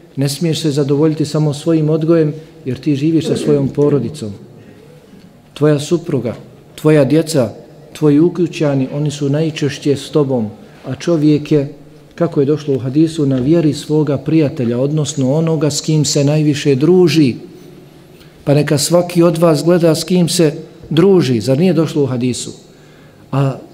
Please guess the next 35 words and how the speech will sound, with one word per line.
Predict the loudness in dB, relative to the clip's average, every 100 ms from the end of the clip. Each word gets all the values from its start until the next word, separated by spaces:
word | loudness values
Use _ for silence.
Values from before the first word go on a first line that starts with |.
| -10 0
najviše | 2 4 4 2 0
provodimo | 2 2 2 2 0 0
vremena | -2 -2 -4
sa | -4
suprugom, | -4 -4 -2 -2 0 -2
najviše | 0 0 0 -2
provodimo | 0 2 2 2 0 0 -4 -14 -10 0
vremena | 2 2 2 2
s | 2
djecom, | 2 2 0 -2 0
pa | 0
ukoliko | 0 2 2 4 2
oni | 2 2
budu | 2 2 4
neodgojeni, | 4 2 2 2 2 0
ukoliko | 0 0 2 0
oni | 0 0
budu, | 2 2 2 0 -4 -16 -20 -20 -20 -20 -20 -20 _ -20 -20 -20 -20 -6
ne | 0 2
budu | 4 4 2 2
u | 0
vjeri, | 2 2 2 -2 -4
već | -10 -6
budu | -2 0 0
u | 0
nevjeri, | 0 2 2 0 0
jedni | -2 -2
na | -4
druge | -4 -2 -2
ćemo | -2 -2 -2
uticati, | -4 -4 -2 0 -2
a | -2
počesto, | -2 0 -2 -2
dakle, | -4 -4 -2 0
oni | 2 0